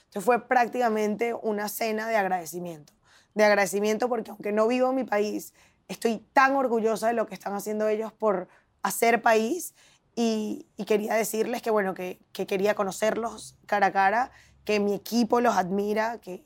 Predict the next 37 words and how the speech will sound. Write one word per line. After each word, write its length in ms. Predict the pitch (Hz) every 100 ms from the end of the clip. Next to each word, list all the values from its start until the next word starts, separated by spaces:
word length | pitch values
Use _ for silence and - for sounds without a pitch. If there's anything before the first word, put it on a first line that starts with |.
| _
Inés 280 | 202 214 208
y 60 | 202
todas 320 | 220 220 233
las 120 | 233
que 60 | 190
estamos 300 | 190 202 214
en 120 | 208
España 460 | 180 190 202 220 - - -
seguimos 480 | - 208 220 233
su 120 | 233 -
trayectoria 760 | 214 190 185 214 208 269 302 - _ _
y 100 | 220
que 100 | -
les 140 | 202 185
damos 220 | 190 196
gracias 320 | 226 208 214
por 100 | 208
estar 240 | 180 180
creando 320 | 180 190 190 202
país 360 | 190 202 233
y 20 |
que 120 | 214 180
esperamos 680 | - 196 196 190 208 233 _ - _
que 140 | - 208
Casona 380 | 190 - 202
se 100 | 196
convierta 400 | 202 196 190 180
en 80 | 208
su 140 | 190 196
casa 440 | 202 185 - 202
y, 240 | 202 190 -
y 120 | 202
podamos 380 | 190 185 180 196
hacer 160 | 190 185
muchísimas 500 | 185 170 170 175 175
cosas 240 | 165 165
juntos. 420 | 160 165 - _